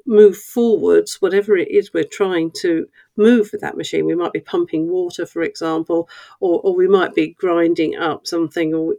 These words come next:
we, we might be making a gadget from a factory. We want that energy to end in the end result of, of pumped water or, or widget production, rather than in heat,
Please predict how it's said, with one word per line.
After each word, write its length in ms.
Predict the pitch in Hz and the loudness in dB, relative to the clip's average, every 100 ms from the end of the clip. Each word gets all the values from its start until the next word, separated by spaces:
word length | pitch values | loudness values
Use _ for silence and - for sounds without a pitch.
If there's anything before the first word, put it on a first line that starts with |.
| _ _ - | _ _ -8
we, 100 | - | -2
we 200 | 202 190 | 2 2
might 260 | 180 165 | 2 0
be 120 | 160 | -2
making 580 | 160 170 170 - 151 156 | 0 0 -2 -2 -2 0
a 80 | 165 | -2
gadget 500 | - 156 156 165 - | -2 -4 -2 -4 -6
from 180 | - 156 | -6 -8
a 60 | |
factory. 680 | 143 196 - - - - - _ - - - - _ | -4 -6 -6 -10 -12 -12 -14 _ -20 -20 -20 -20 _
We 140 | 202 190 | 4 4
want 200 | 185 175 | 4 0
that 180 | 180 | 0
energy 540 | 196 190 170 165 151 - _ - | 2 2 2 -2 -4 -14 _ -2
to 220 | 175 - - | 0 0 -6
end 420 | - 196 156 156 | -2 0 0 -2
in 140 | 165 160 | -2 0
the 120 | - | 4
end 280 | 202 196 165 | 6 6 2
result 640 | 170 170 139 - - - _ _ _ - - | 0 0 0 -2 -12 -16 _ _ _ -16 -6
of, 220 | 175 - | -4 -4
of 180 | 170 - | -8 -4
pumped 400 | 202 165 - 185 | -2 -2 -4 -2
water 520 | 180 165 - 151 156 _ _ _ | 0 0 0 -4 -4 _ _ _
or, 260 | - 170 - | -2 -2 -2
or 200 | 175 165 | -4 -8
widget 420 | 165 202 165 - | 4 4 4 -4
production, 640 | - 180 180 - - 135 - _ _ _ _ - | -4 -2 -2 -4 -8 -8 -10 _ _ _ _ -2
rather 380 | 190 180 175 170 | 2 2 2 2
than 400 | 190 165 151 165 | 4 4 2 0
in 340 | 190 175 165 | 2 2 2
heat, 680 | 170 208 170 147 - - | 2 4 4 2 -8 -10